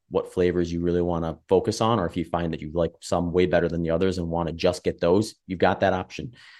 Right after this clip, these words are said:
So Elements products come with a thousand milligrams of sodium, two hundred milligrams of potassium, sixty milligrams of magnesium. If you wanna find out more about how to go about using that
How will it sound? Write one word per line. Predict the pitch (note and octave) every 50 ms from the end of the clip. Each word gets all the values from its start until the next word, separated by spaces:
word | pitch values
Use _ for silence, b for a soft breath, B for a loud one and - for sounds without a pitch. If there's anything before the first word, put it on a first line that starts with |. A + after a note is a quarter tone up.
| B B B
So | - - - G#2 G2 G2 F#2+ F#2 F#2 F#2 - - _ _ _ _ _ _ _ _ _ _ _ _ _ _ _ _ _ -
Elements | - A2 A2 G#2+ A2 A2 A2 G#2+ G#2+ - - - _ _ _ _
products | - - A2 G2+ G#2 G#2 A2 G#2+ - -
come | - - - G#2+ G#2 G2+ G2+ G2+ - -
with | G2 G2 G2 F#2+ F#2 -
a |
thousand | - - F#2 F#2 F#2+ G2 G2
milligrams | G2+ G2+ F#2+ G2+ G2 G2
of | G2
sodium, | - A2 G#2 G2+ G#2 G#2+ G#2+ - -
two | - - G2+
hundred | G2
milligrams | F#2+ F#2 F#2 F#2 F#2 F#2 F2+ F2
of | F2+
potassium, | - - - G2+ F#2+ F#2+ - - G#2+ G#2 G2 - -
sixty | - - G2 - - F#2+
milligrams | F#2 F#2 F2+ F2+ F#2 F2+ F2 E2+
of | F2+
magnesium. | F2 F2+ F2 F2 F2+ F#2 F#2+ G2 G2 A#2 B2 C3 C3+ - -
If | G2 F#2 -
you | G2 G2 G2
wanna | F#2+ G2 G2 F#2+ F#2 E2+
find | - - - G2+ F#2+ F#2+ F#2+ F#2+ F#2
out | F#2+ F#2 F#2 -
more | G2 F#2+ F2+ F#2 F#2 F2+
about | - F2+ E2+ - F2 F2 F2 F2 - - - _ _ _ _ _
how | _ - - G#2 G2 G2+ G#2
to | G#2 - G2+
go | F2 - F#2+ F#2 F2+
about | F2 D#2 - F2 F2+ F2+ F2 F2 E2+ - - _ _ _ _ _ _ _ _ - -
using | G#2+ F#2 F#2 G#2+ C#3+ F3+ F3 F#3 B2+ G#2+
that | F#2 E2 F2 F2+ -